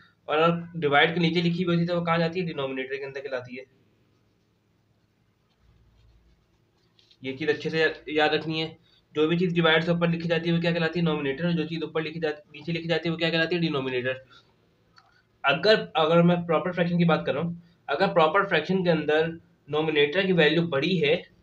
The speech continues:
denominator से, for suppose मैं एक एग्जांपल ले लेता हूँ, जैसे कि ten upon three,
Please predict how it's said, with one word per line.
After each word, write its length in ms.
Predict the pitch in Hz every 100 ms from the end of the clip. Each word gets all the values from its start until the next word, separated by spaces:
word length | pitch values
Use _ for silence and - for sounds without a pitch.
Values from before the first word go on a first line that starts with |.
| _ 151
denominator 580 | 151 143 143 135 143
से, 140 | 147 117 - - - -
for 140 | 165
suppose 280 | 175 170 175
मैं 120 | 175
एक 60 | 170
एग्जांपल 400 | 160 143 139 175
ले 100 | 160
लेता 200 | 131 143
हूँ, 200 | 170 - - _ _ _ _ _
जैसे 180 | 131 147
कि 140 | 165 175 170 - - _ _ _ _
ten 240 | 170 170 185
upon 460 | 156 - 151 160 165
three, 180 | -